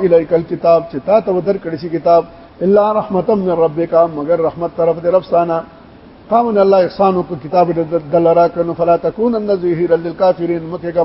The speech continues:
معاون د کافرو. لکه څنګه موسی علیه السلام معاون د مظلومانو، نو ته مظلوم د م-، م-، دغه ځای نه نو معاون د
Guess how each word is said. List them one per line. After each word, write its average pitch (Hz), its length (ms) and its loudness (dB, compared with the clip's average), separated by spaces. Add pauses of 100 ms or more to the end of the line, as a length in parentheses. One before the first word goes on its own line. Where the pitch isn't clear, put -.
معاون 160 340 -2
د 180 60 -4
کافرو. 170 500 -2 (560)
لکه 151 180 -4
څنګه 233 260 0
موسی 196 260 2
علیه 220 160 4
السلام 170 360 0 (480)
معاون 196 480 4
د 214 60 2
مظلومانو، 190 720 2
نو 160 140 -6
ته 226 200 2
مظلوم 180 480 -2
د 190 40 -2
م-، 180 120 0 (460)
م-، 175 140 2 (100)
دغه 180 200 4 (100)
ځای 170 120 0
نه 165 80 -2
نو 165 160 -2
معاون 151 500 0
د 202 60 4